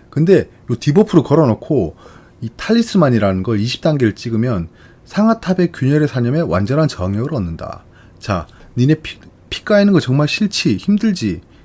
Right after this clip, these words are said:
이십 단을 찍으면 피가 안 까요. 라고 하는 겁니다. 즉,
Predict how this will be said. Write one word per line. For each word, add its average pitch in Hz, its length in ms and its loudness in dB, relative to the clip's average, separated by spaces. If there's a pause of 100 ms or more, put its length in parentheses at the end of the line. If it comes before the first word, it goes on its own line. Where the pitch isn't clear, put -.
(100)
이십 156 260 -6
단을 190 220 2
찍으면 170 360 -2
피가 - 260 -2
안 90 120 -2
까요. 113 420 -4 (380)
라고 135 220 0
하는 180 160 2
겁니다. 92 520 -4 (420)
즉, 202 280 2